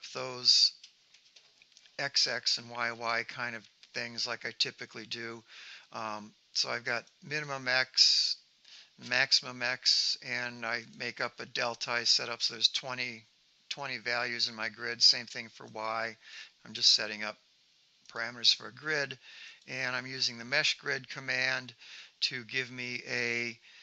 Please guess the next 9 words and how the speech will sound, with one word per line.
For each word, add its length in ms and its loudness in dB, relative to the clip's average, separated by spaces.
grid 600 6
of 400 -2
X, 380 10
Y 420 4
points 480 8
that 140 0
I 140 6
can 340 -6
evaluate. 1040 2